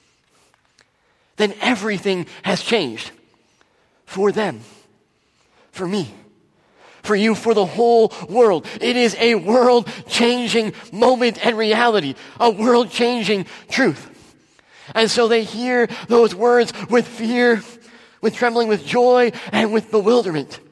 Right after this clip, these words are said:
They listen with joy as those words are spoken. "You are looking for Jesus of Nazareth, who was crucified. He has risen. He is not here.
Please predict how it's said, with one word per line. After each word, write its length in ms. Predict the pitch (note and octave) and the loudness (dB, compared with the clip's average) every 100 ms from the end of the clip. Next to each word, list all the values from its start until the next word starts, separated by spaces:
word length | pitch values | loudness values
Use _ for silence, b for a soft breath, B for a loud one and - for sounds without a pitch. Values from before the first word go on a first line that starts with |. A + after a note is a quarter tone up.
| _ B B B | _ B B B
They 160 | - A#3 | 0 2
listen 420 | A3 B3 B3 A#3 B E3+ | 2 0 0 -4 B -4
with 260 | A#3 A3 C#3 | 0 0 2
joy 440 | G#3+ B3 F3+ D3 - _ _ _ _ _ _ b b b b b b | 2 4 2 -2 -14 _ _ _ _ _ _ b b b b b b
as 180 | F3 G3+ | -6 -2
those 240 | G#3+ G#3 | 0 0
words 560 | E3 A3 A#3 A3+ A3 D#3+ B C3 | 0 2 4 2 0 -6 B -8
are 160 | E3+ G3 | -2 -2
spoken. 400 | - G3 E3 A#2+ - - _ B B B | 0 -2 -4 -10 -18 -20 _ B B B
"You 400 | D3+ B3 B3+ B3 | 0 2 4 2
are 260 | F#3+ G#3 F#3+ | 2 0 2
looking 440 | G#3 G#3+ A3 G#3+ | -2 -2 -4 -4
for 360 | D#3+ - G#3+ E3+ | -8 -2 0 0
Jesus 680 | A#2 A3 A#3 A#3 G3+ - - B B | -2 -2 0 0 0 -4 -12 B B
of 180 | - - | -4 -4
Nazareth, 600 | F#3+ G3 G3 E3 D#3+ B2 - b b b | -2 0 0 0 -4 -6 -18 b b b
who 120 | G3+ | -2
was 200 | G#3 G3 | 2 2
crucified. 680 | - A3 G3 D#3 D#3 B2 A2 A#2 - _ _ B B | 0 -4 -4 -4 -4 -2 -4 -10 -20 _ _ B B
He 220 | A#3+ C4 | 2 2
has 260 | A3+ A3 D3+ | 4 2 2
risen. 340 | E3 A3+ D3+ - B | 0 0 -2 -8 B
He 260 | B3 C#4+ C#4 - C#3+ C#4 C#4+ | 2 4 4 0 0 2 4
is 160 | C#4+ C#4+ B | 4 0 B
not 400 | A3+ C#4+ C#4 - B - | 2 6 6 2 B 2
here. 440 | D#4+ E4 G3+ A#2+ | 6 6 4 0